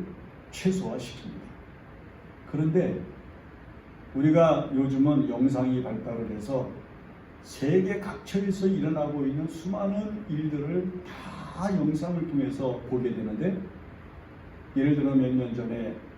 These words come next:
일본에 지진이 발생하고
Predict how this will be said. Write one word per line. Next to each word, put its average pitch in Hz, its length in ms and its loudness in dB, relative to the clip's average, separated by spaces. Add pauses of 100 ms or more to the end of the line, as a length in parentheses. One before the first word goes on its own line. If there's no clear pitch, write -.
(120)
일본에 127 640 2 (220)
지진이 160 560 2
발생하고 131 720 -4